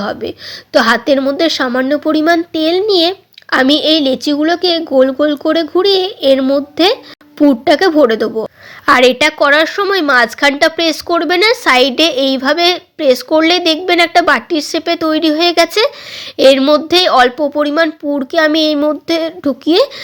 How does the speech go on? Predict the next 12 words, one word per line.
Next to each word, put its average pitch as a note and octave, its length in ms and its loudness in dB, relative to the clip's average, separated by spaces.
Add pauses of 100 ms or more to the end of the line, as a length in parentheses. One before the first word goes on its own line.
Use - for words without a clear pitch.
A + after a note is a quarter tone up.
(300)
সাইড B3 260 2 (100)
দিয়ে D#4+ 160 2 (100)
এইভাবে C4 300 0 (120)
চেপে C4 320 2
চেপে D4 280 -2 (640)
এর D4+ 160 6
মুখটাকে D4+ 400 0 (100)
খুব F#4 120 0 (120)
ভালোভাবে C4+ 420 4 (140)
বন্ধ A3 220 -2 (160)
করে G#3+ 220 -6
নেব। G#3 140 -12